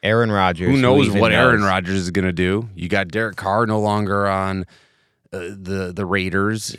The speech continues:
Speaker 1: Yes.
Speaker 2: Different players, different people are gonna be coming into the league. You got the
Speaker 1: Mm-hmm.
Speaker 2: Bears with the number one draft pick. What's gonna happen with that? Are the Bears gonna trade that pick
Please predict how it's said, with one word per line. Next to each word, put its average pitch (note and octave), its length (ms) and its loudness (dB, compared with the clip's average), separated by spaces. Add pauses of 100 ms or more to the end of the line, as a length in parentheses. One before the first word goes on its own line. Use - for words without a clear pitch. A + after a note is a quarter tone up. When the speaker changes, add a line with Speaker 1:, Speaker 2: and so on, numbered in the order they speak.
Speaker 1:
Yes. - 300 -16 (160)
Speaker 2:
Different A2+ 400 -4
players, A2+ 500 0
different G#2 300 -4
people A2+ 240 -6
are G#2+ 120 0
gonna A2 140 -2
be G#2+ 80 -2
coming G#2+ 300 -4
into G#2+ 840 -2
the F2 240 -10
league. G#2 400 -2
You F#2+ 120 -2
got F#2 160 -2
the G2 80 -6
Speaker 1:
Mm-hmm. D#2 80 -12
Speaker 2:
Bears G2+ 320 -2
with G2+ 100 -6
the G2 80 -4
number F#2+ 240 -2
one G2+ 220 -2
draft F#2 320 0
pick. A2 240 -2
What's A#2 200 -4
gonna G3+ 160 -2
happen - 300 -2
with F2+ 140 -4
that? E2 260 -2 (300)
Are G2 100 0
the F#2 80 0
Bears G2+ 320 0
gonna F#2+ 160 0
trade A#2 320 -2
that B2+ 220 0
pick D3+ 320 0